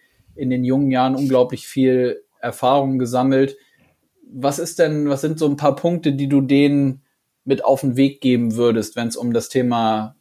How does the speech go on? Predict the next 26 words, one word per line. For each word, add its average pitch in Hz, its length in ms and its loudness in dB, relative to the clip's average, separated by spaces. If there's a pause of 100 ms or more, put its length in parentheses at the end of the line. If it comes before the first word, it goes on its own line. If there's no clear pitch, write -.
(140)
Eishockey, 120 720 0
äh, - 340 -8
geht 131 400 2
und 117 340 -4
wenn 120 240 -2
das - 380 -4
irgendwie 117 440 0
Jugendliche 120 420 2
sind, 120 280 0
die 117 160 0
ambitioniert 123 580 -2
sind 117 180 -2
und 113 220 -2
weiterkommen 110 540 -2
wollen. 107 300 0
Was 113 160 -6
ist, - 300 -10 (380)
was 131 160 0
ist 147 100 0
aus 139 160 2
deiner 143 240 2
Sicht 135 140 0
das, 131 180 2
worauf 120 320 2
es 110 100 -8
ankommt? 101 560 -8